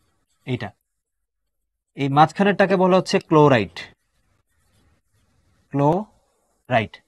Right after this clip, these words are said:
মাঝখানেরটাকে বলে ক্লোরাইড। তারপরে এই যে তিন যেটা, সেটাকে বলা হচ্ছে ক্লোরেট, আইট না কিন্তু, ক্লোরেট। আর সবার লাস্টে যেটা, সেটাকে বলে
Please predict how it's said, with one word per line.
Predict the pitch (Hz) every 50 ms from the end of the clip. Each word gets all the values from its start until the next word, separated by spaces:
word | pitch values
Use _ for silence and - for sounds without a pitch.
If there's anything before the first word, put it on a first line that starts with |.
| _ _ _ _ _ _ _ _ _ _ _ _ _ _ _ _ _ _ _ _ _ _ _ _ _ _ _ _ _ _ _ _ _ -
মাঝখানেরটাকে | 135 139 - - 185 170 165 156 170 160 170 156
বলে | 156 156 175 214 214 - _ _ _ _ _ _ _ _ _ _ _ -
ক্লোরাইড। | 143 143 139 131 113 95 87 - - _ _ _ _ _ _ _ _ _ _ _ _ _ _ _ _ _ _ _ _ _ _ _ _ _ _ _ -
তারপরে | - - - 196 196 175
এই | 147 120
যে | 127 107 98 - _ _ _ _ _ _ -
তিন | 214 214 220 208 185
যেটা, | 180 156 - 151 151 185 185 - _ - - - -
সেটাকে | 160 160 165 170 180 170
বলা | 180 175 180
হচ্ছে | - - 196 - -
ক্লোরেট, | - 170 175 170 165 160 156 131 - - - - _ _ _ - 156
আইট | 185 175 - 175 175
না | 160 -
কিন্তু, | - 131 107 - 107 95 - - - _ - - - - _ _ _ _ -
ক্লোরেট। | 151 170 180 175 165 147 147 135 104 - - - - _ _ _ _ _ _ _ _ _ _ _ - -
আর | 147 -
সবার | - 185 196 196 175 156
লাস্টে | 160 160 - - 220 196 180
যেটা, | 151 - 147 170 180 - _ _ _ _ _ _ - -
সেটাকে | - 156 160 143 165 156 165
বলে | 160 156